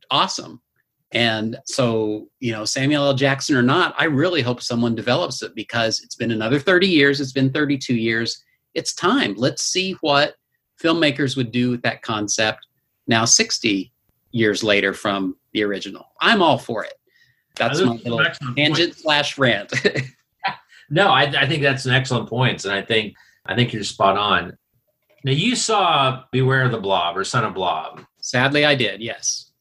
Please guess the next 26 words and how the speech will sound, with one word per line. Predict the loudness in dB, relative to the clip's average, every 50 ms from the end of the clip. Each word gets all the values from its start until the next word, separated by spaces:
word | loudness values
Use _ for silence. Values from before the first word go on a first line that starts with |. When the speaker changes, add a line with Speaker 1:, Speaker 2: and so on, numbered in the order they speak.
| _ _
Speaker 2:
I | -2 -2 0
know | 0 0 0 0 0 0 2 2 2
when | 2 2 2 0
you | 0
look | 0 0 -2 -2
at | -2 -2
the | -2 -2
cast | -2 0 0 2 2 0 0 -2 -4
of | -4 0
that, | 0 2 2 4 2 2 0 -2 -6 -14 _ _ _ _ -10
the | -8
two | -6 0 0 2 2
names | 4 4 4 4 4 4 2 2
that | 2 0
immediately | 0 -2 -2 -4 -4 0 2 2 2 2 2 2 2 2 4 4 4 4 2 0 -4 -8 _ _ _ _ _
scream | _ -10 -10 -8 -6 -8 -8 -8 -4 0 0 2 2 2 2
out | 2 2 2 2
at | 0 -2
me | -2 -2 -2 0
are | -2 -2 -2
Larry | -2 0 0 2 2 2 2 2 0
Hagman | 2 2 2 2 2 0 -2 0 0 0 0 -2 -4
and | -6 -6 -8 -8 -2
Dick | 0 0 0 0 0
Van | 0 2 2 2 0 -2
Patten. | 0 0 2 2 0 -2 -8 -14 -18 -18